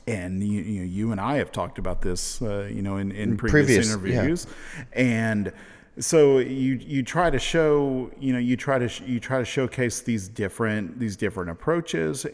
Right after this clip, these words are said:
Speaker 1: and you try to, I've, uh, you know, I always believe that, you know, especially with, with these breweries that, that we invite,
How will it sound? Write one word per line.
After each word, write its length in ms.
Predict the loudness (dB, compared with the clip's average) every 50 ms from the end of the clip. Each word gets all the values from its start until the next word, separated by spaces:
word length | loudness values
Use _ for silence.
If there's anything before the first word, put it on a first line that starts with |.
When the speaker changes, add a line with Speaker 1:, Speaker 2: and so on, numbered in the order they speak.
| -6
Speaker 1:
and 380 | -4 -2 -2 0 0 0 0 0
you 120 | -2 -4
try 400 | -6 -6 -4 -2 -2 -2 -2 -4
to, 380 | -6 -6 -6 -4 -2 -2 0 -2
I've, 120 | -2 -2 -2
uh, 80 | -4 -4
you 200 | -6 -10 -10 -10 -8
know, 240 | -6 -6 -6 -8 -8
I 40 | -8
always 300 | -8 -6 -6 -6 -8 -8
believe 480 | -10 -10 -8 -6 -6 -6 -6 -6 -6 -6
that, 180 | -4 -4 -4
you 80 | -4 -6
know, 60 | -8
especially 480 | -10 -8 -8 -8 -8 -6 -6 -6 -6 -6
with, 260 | -6 -8 -8 -10 -10 -14 -20 -20 -20 -20 -20 -20 -8
with 220 | -8 -8 -8 -6 -6
these 240 | -4 -4 -4 -4 -4
breweries 540 | -4 -4 -2 -2 -2 -2 -4 -4 -6 -8
that, 420 | -8 -6 -6 -6 -8 -10 -12 -12 -10
that 80 | -8
we 160 | -6 -4 -4 -4
invite, 480 | -4 -4 -4 -4 -4 -6 -6 -8 -10